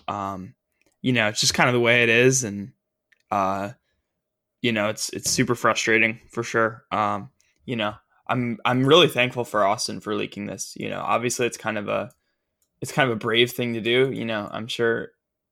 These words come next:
you know, there could be consequences in the future if he were ever in a position to be a contracted player by watsy, you know, they might have a word or two with him. But, uh, you know, thank you for informing us because seriously, like, you know,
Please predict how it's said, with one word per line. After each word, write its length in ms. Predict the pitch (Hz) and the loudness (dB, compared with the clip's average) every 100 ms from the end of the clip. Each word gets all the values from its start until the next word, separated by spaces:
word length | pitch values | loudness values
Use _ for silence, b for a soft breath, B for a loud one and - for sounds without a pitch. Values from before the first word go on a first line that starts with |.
| _ - | _ -4
you 100 | 131 | -4
know, 200 | 113 104 | -2 -2
there 140 | 107 113 | -4 -4
could 180 | 123 107 | -6 -10
be 60 | |
consequences 640 | - 117 117 117 113 110 | -6 -6 -4 -8 -10 -10
in 100 | 113 | -10
the 60 | 117 | -8
future 340 | 120 120 123 | -6 -4 -4
if 120 | 123 123 | -4 -4
he 100 | 113 | -2
were 140 | 113 | 0
ever 220 | 110 113 | 2 0
in 80 | 113 | -2
a 180 | 117 123 _ _ _ _ | -4 -8 _ _ _ _
position 520 | 139 131 131 131 123 123 | 2 4 4 2 -2 -2
to 100 | 113 | -4
be 260 | 117 120 120 | 0 0 -2
a 40 | |
contracted 640 | 127 117 120 123 117 - - | -2 -2 0 0 -2 -4 -2
player 240 | 120 120 | 0 2
by 60 | 117 | 2
watsy, 460 | 117 113 - 139 | 2 0 0 -2
you 120 | 131 | -2
know, 240 | 110 113 127 131 - | -2 -4 -6 -12 -12
they 80 | |
might 220 | 110 104 117 | -8 -6 -8
have 120 | 104 | -6
a 60 | |
word 200 | 110 117 | -4 -4
or 80 | 117 | -6
two 160 | 117 127 | -2 0
with 140 | 131 | 0
him. 160 | 151 160 _ _ _ _ _ - | -2 -6 _ _ _ _ _ 2
But, 300 | 110 95 - | 4 4 0
uh, 500 | 110 113 107 101 110 - _ _ _ _ _ _ _ | -2 -2 -2 -4 -6 -14 _ _ _ _ _ _ _
you 120 | 131 | -2
know, 240 | 120 107 101 _ _ | 0 -4 -8 _ _
thank 220 | 123 147 123 | 0 0 0
you 120 | 98 | -8
for 340 | - 110 107 - | -8 -8 -6 -8
informing 500 | 120 123 123 107 92 | -6 -4 -4 -4 -8
us 180 | 95 | -12
because 560 | - 101 110 92 - - | -12 -10 -8 -6 -6 -8
seriously, 500 | - 156 131 - 90 | -6 -2 -2 -4 -8
like, 300 | 98 95 - - | -8 -8 -10 -6
you 140 | 120 | -4
know, 180 | 101 | -4